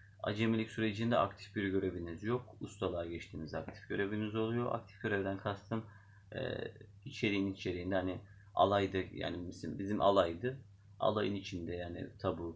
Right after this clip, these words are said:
bölük diye ayırdığımızda bölüğün içinde ya da taburun içinde göreviniz oluyor, yaptıklarınız oluyor süreç içinde ilerledikçe. İlk gittiğimizde, usta birliğine ilk katıldığımda karantinada çıktık.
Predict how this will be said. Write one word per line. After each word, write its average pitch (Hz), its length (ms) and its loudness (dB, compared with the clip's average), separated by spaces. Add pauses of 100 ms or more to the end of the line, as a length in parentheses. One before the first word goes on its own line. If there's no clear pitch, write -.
(120)
bölük 85 480 -6
diye 92 140 0
ayırdığımızda 90 800 -2
bölüğün 92 360 0
içinde 87 400 -6
ya - 280 -2
da - 100 -10
taburun 92 520 -4
içinde 92 500 -4 (520)
göreviniz 113 540 4
oluyor, 87 220 -2
yaptıklarınız 92 680 -2
oluyor 90 480 -6
süreç - 360 -4
içinde 92 320 -4
ilerledikçe. 90 720 -4 (520)
İlk 147 260 0
gittiğimizde, 101 720 -4 (540)
usta 98 340 0
birliğine 92 300 0
ilk 95 140 -2
katıldığımda 95 840 -6
karantinada 90 800 0
çıktık. - 600 -6